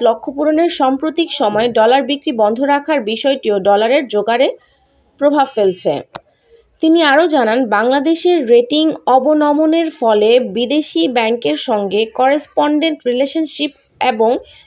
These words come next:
ইউপাস এলসি খোলা বাধাগ্রস্ত হয়েছে। বৈদেশিক দেনা পরিশোধের সার্কুলার ও রেমিটেন্স আহরণের মধ্যস্বত্বভোগীদের ভূমিকা ডলারের বিনিময় হারকে অস্থিতিশীল করছে।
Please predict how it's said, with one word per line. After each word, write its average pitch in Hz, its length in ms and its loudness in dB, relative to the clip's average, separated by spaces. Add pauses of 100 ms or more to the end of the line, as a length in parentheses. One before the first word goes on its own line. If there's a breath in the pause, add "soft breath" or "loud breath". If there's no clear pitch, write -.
(160)
ইউপাস 302 500 0
এলসি 285 360 0
খোলা 277 340 0
বাধাগ্রস্ত 240 920 0
হয়েছে। 196 640 0 (560)
বৈদেশিক 277 640 2
দেনা 220 540 0
পরিশোধের 269 480 0
সার্কুলার 277 680 -2
ও 247 140 6
রেমিটেন্স 277 500 2 (100)
আহরণের 254 580 0 (400 soft breath)
মধ্যস্বত্বভোগীদের 277 1300 0
ভূমিকা 277 680 -2
ডলারের 247 500 2
বিনিময় 285 420 0
হারকে 254 480 -6
অস্থিতিশীল 302 840 -4
করছে। 190 560 -2